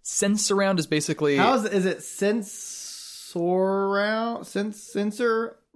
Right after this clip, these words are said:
Speaker 2: Sense?
Speaker 1: S E N Surround.
Speaker 2: Okay. Sen Surround, I see.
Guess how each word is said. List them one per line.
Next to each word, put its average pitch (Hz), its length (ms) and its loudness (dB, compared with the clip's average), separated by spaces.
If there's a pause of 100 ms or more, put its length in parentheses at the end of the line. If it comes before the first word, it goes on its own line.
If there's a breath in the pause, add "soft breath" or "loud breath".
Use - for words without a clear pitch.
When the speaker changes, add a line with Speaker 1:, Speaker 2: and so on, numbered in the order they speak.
(220)
Speaker 2:
Sense? 208 300 -2
Speaker 1:
S 180 240 2
E 180 200 0
N 147 200 2
Surround. 110 560 -2 (320)
Speaker 2:
Okay. 160 260 -6 (640)
Sen 185 500 0 (140)
Surround, 131 600 -6
I - 60 -18
see. - 220 -20